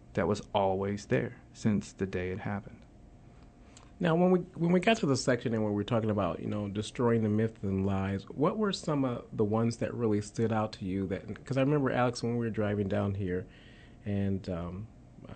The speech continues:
Speaker 2: and you were talking on the phone, you said there were ones that you didn't even realize or, or even think about some of the myths and lies that were out there and how people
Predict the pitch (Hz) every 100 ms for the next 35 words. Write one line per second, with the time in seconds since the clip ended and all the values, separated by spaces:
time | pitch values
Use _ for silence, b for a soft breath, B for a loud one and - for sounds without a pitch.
0 | - - 110 113 107 120 110 113 98 98
1 | 107 110 110 123 123 117 113 135 120 104
2 | 120 113 104 120 107 104 98 - - 104
3 | 98 110 110 98 95 92 95 92 - 101
4 | 113 104 92 120 127 104 95 - 110 101
5 | 92 98 104 - 104 95 95 98 98 92
6 | 82 92 104 87 85 98 90 107 -